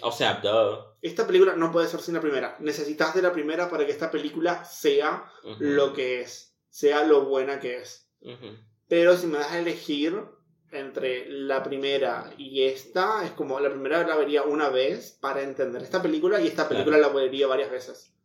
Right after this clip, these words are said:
Speaker 1: Ujú. Y cuando veas
Speaker 2: Sí.
Speaker 1: Halloween Kills te vas a dar cuenta de lo bien hecha que está esto como trilogía.
Speaker 2: Genial.
Speaker 1: Y el año que viene, el veintidós de octubre, creo, sale, sale Halloween Ends.
Speaker 2: <gasps> ¿Al
Speaker 1: Y
Speaker 2: fin
Speaker 1: es
Speaker 2: llegará a
Speaker 1: como
Speaker 2: su fin?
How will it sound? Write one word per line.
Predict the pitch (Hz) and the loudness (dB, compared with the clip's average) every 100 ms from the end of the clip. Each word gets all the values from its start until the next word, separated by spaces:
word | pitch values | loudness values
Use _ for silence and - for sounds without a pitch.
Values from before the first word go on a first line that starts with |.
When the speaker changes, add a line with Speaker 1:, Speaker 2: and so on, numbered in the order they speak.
| _ _ _ | _ _ _
Speaker 1:
Ujú. | 107 107 87 - _ - - _ _ | -16 -14 -16 -16 _ -20 -20 _ _
Y | 135 | 0
cuando | 147 139 | 2 4
veas | 156 | 2
Speaker 2:
Sí. | - | 2
Speaker 1:
Halloween | 160 165 147 | 2 2 -2
Kills | 127 127 - | -2 -2 -2
te | 131 | -4
vas | 131 | -4
a | |
dar | 127 | -4
cuenta | 123 123 | -4 -4
de | 127 | 0
lo | 120 | 0
bien | 110 110 | -2 -4
hecha | 107 117 | -4 -6
que | 110 | -6
está | - 95 - | -8 -10 -4
esto | 113 107 - 110 | -6 -4 -6 -4
como | 110 107 - - _ | -4 -6 -8 -14 _
trilogía. | 127 120 107 - 101 90 80 _ - _ | -6 -4 -4 -6 -12 -14 -14 _ -20 _
Speaker 2:
Genial. | - 147 123 120 110 - _ _ _ - | -8 -8 -8 -10 -12 -16 _ _ _ 0
Speaker 1:
Y | 160 | 6
el | 160 | 6
año | 165 208 226 | 6 2 2
que | 214 | 0
viene, | 196 190 202 214 | 0 -4 -4 -6
el | 202 | -6
veintidós | 196 160 156 208 | -8 -6 -4 -2
de | |
octubre, | 180 165 185 196 | -2 -2 0 0
creo, | 190 | -2
sale, | 190 175 175 170 - | -2 -2 -2 -6 -2
sale | 156 165 - | 2 2 2
Halloween | 165 156 156 165 - | 0 0 -2 -8 -8
Ends. | 123 110 110 113 - - - _ _ _ - | -8 -8 -10 -18 -20 -20 -20 _ _ _ -10
Speaker 2:
<gasps> | 220 269 277 269 262 254 247 - _ _ _ _ _ _ _ _ - | -6 -4 -4 -4 -6 -8 -14 -18 _ _ _ _ _ _ _ _ -14
¿Al | 143 | -6
Speaker 1:
Y | 147 | 0
Speaker 2:
fin | 147 | 2
Speaker 1:
es | |
Speaker 2:
llegará | 160 151 151 | 4 4 2
a | 151 | 0
Speaker 1:
como | 175 | -4
Speaker 2:
su | |
fin? | 143 147 214 - | -4 -6 -8 -12